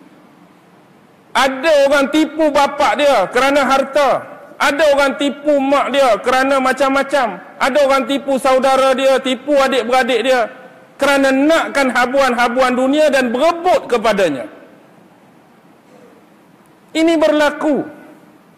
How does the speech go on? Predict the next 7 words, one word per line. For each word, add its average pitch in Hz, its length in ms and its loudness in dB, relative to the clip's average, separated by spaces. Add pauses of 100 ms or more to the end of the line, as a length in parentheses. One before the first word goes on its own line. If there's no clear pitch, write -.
(1160)
Bab 277 240 -2
tipu 285 400 -2
menipu. 262 560 -2 (320)
Tengok 247 480 0
zaman 226 400 -2
Korun 240 400 2
dulu. 151 240 -2